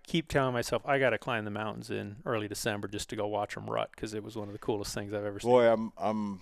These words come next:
Speaker 2: jealous or I'm
Speaker 1: Yeah.
Speaker 2: envious to see something like
Speaker 1: Yeah.
Speaker 2: that. You know, you see sheep fight, you certainly see deer and elk fight, but not a lot of people have watched
Speaker 1: Yeah.
Speaker 2: billies scrap it out.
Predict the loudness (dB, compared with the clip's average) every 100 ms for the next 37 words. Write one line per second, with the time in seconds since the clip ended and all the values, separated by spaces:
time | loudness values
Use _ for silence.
0 | -8 0 2 2 0 0 0 -2 -6 -8
1 | -8 -4 -4 -4 -6 -8 -12 -8 -6 -4
2 | -6 -6 -6 -6 -4 -4 -6 _ -10 -4
3 | -4 -4 -12 -20 _ _ _ -10 -6 -4
4 | -4 -2 -2 -2 -6 -12 -20 -20 -6 0
5 | 0 0 -6 _ -12 -6 -2 -2 -2 -6
6 | -6 -6 -6 -6 -4 -2 -2 -2 -2 -4
7 | -8 0 0 0 -6 _ _ _ _ _
8 | -8 -2 0 2 0 -2 -8 -2 -2 0
9 | 0 0 -2 -4 0 0 0 -2 -2 0
10 | -2 -2 -6 -6